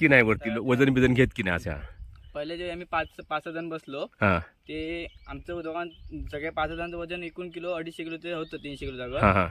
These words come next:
Speaker 2: ते वजन घेत आरामात.
Speaker 1: अच्छा.
Speaker 2: नंतर आम्ही विचार केला की होडी अशी हे पलटू नये म्हणून
Speaker 1: हा.
Speaker 2: वलांडी लावायची.
Speaker 1: अच्छा.
Speaker 2: ते दोन काट्या घेतल्या आम्ही.
Speaker 1: वलांडी, हा, काठी एक का हे लावलास?
Speaker 2: हा,
Speaker 1: कॅना?
Speaker 2: हा. त्याच्यानंतर चार, पाच, चार साईडला चार कॅना बनवून घेतली.
Speaker 1: अच्छा.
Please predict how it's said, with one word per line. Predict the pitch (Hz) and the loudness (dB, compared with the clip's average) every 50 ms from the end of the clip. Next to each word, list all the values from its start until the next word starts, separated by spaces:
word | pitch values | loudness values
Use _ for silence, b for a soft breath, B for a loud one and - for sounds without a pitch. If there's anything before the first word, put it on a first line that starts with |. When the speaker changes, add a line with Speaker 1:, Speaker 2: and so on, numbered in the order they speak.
| - - - | -6 -12 -14
Speaker 2:
ते | - 156 | -10 -10
वजन | 151 147 165 180 180 | -8 -8 -8 -8 -6
घेत | 170 170 156 147 | -8 -8 -6 -6
आरामात. | 135 127 127 135 127 120 120 - - - - - | -6 -6 -6 -8 -12 -12 -14 -14 -14 -16 -10 -10
Speaker 1:
अच्छा. | 101 98 - - 82 | -10 -6 -4 -4 -4
Speaker 2:
नंतर | 80 - 170 | -4 -6 -6
आम्ही | - 349 | -8 -8
विचार | 170 160 - 180 185 185 | -8 -10 -4 -2 -2 -2
केला | 180 170 185 180 175 180 180 190 202 208 - _ - - - | -2 -2 -6 -4 -4 -2 -2 -2 -4 -6 -10 _ -16 -16 -16
की | - 170 175 | -12 -10 -10
होडी | 170 147 294 151 156 160 175 | -8 -8 -10 -10 -8 -8 -6
अशी | 175 170 - - 170 180 196 214 233 - - - - - - - - - - - | -6 -8 -8 -8 -8 -8 -8 -10 -10 -12 -12 -12 -10 -12 -12 -12 -14 -14 -16 -12
हे | - 147 165 185 | -8 -6 -6 -6
पलटू | - - - - 160 160 160 - 190 185 | 0 0 0 0 0 -4 -6 -6 -6 -6
नये | 180 180 180 | -4 -6 -6
म्हणून | - - 170 170 180 208 233 254 - - - - - | -8 -8 -10 -8 -10 -10 -10 -12 -14 -18 -20 -6 -2
Speaker 1:
हा. | - 95 | 0 0
Speaker 2:
वलांडी | - 170 170 175 170 | 0 0 -2 -4 -4
लावायची. | 160 139 139 135 127 127 127 135 165 240 - _ _ | -2 -2 -2 -4 -6 -10 -10 -12 -12 -12 -14 _ _
Speaker 1:
अच्छा. | 107 101 - - 101 92 87 | -4 -2 2 4 4 4 4
Speaker 2:
ते | 80 | 0
दोन | 147 151 - 156 | -4 -10 -10 -10
काट्या | - 143 - - 175 | -10 -10 -10 -10 -12
घेतल्या | 165 143 135 - - | -12 -12 -12 -14 -8
आम्ही. | - 113 113 | 4 8 10
Speaker 1:
वलांडी, | 123 131 135 127 113 | 12 12 12 10 8
हा, | 110 107 | 8 6
काठी | 98 - 117 117 - 131 | 8 8 6 6 6 4
एक | 120 - - | 2 2 4
का | 110 110 | 6 6
हे | 113 135 135 | 6 8 8
लावलास? | 120 104 95 90 87 - - - | 8 8 6 4 0 -4 -8 -16
Speaker 2:
हा, | 135 131 | 2 6
Speaker 1:
कॅना? | 123 123 120 107 | 6 8 8 8
Speaker 2:
हा. | 90 - - _ - 131 127 123 - - - _ _ | 4 4 -2 _ -20 -20 -18 -18 -20 -20 -20 _ _
त्याच्यानंतर | 143 139 156 156 160 170 170 156 147 - - | -16 -14 -12 -12 -10 -12 -12 -12 -12 -8 -4
चार, | 165 156 160 | -4 -4 -4
पाच, | 160 165 160 151 | -4 -6 -8 -6
चार | 160 160 160 | -6 -8 -8
साईडला | 160 170 160 160 160 | -8 -8 -10 -10 -10
चार | - 165 160 160 - | -8 -8 -8 -8 -8
कॅना | 160 160 160 | -8 -8 -8
बनवून | 156 151 156 156 | -8 -8 -10 -10
घेतली. | 147 135 131 143 147 | -10 -12 -12 -4 -2
Speaker 1:
अच्छा. | 110 - - - 98 | -2 0 2 2 0